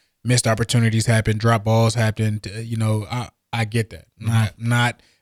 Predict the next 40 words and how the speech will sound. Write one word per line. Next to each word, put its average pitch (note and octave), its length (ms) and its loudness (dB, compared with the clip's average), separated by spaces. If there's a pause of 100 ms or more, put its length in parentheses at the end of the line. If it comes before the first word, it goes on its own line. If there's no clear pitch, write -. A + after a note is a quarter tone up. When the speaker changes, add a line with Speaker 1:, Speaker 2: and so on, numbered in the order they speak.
Speaker 1:
mad, C#3+ 360 4
I'm C3 40 -4
not C3 180 -2
about B2+ 280 -4
that B2 140 -2
and A#2+ 100 -6
everything B2 280 -6
like A#2+ 160 -8
that. A#2 140 -6
But A#2 120 -10
some C3+ 220 -6
of C3 60 -4
the A#2+ 80 -2
ones B2 280 -4
for A#2+ 100 -8
you A#2+ 140 0
to A2+ 80 -6
be A#2+ 240 -2
on A2+ 380 -4
this A#2 220 -4
level A#2 280 -6
and A#2 80 -8
everything A#2 340 -8
like A#2 180 -6
that, A#2 140 -6
you A2 180 -10
have A2+ 160 -6
to A2+ 60 -14
be A2+ 120 -6
more G#2+ 180 -6
consistent G#2+ 460 -12
to F#2 80 -18
hit. - 260 -14 (680)
Uh, G#2 380 -4
you G#2+ 160 -4
know, G#2 400 -2 (480)
maybe B2 220 0
the A#2 60 -2
first C#3 460 -4
four, C3 720 0